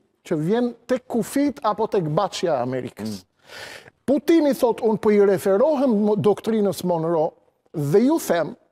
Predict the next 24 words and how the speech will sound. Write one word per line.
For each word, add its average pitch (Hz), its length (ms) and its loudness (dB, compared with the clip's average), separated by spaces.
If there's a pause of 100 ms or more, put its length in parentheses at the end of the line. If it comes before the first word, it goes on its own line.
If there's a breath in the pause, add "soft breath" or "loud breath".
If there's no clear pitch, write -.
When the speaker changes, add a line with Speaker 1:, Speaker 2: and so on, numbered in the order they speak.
(1300)
Speaker 1:
se - 460 -4 (300)
kur 156 320 -2
erdhën 240 480 0
mesazhet 160 760 -4 (180)
e 196 200 2 (320)
samitit 226 640 0
Bukureshtit 233 580 2
në 170 100 -2
dy 202 80 0
mijë 202 140 2
e 190 40 -2
tetën, 165 400 -2 (600)
që 170 120 -2
u 156 60 0
mor 190 340 2
vendimi 269 460 2
për 196 220 -2
të - 80 -14
futur 185 480 -2
Ukrainën 175 560 0
dhe 160 100 0
Gjeorgjinë 156 520 -2
në 135 60 -4
nato", 196 400 -2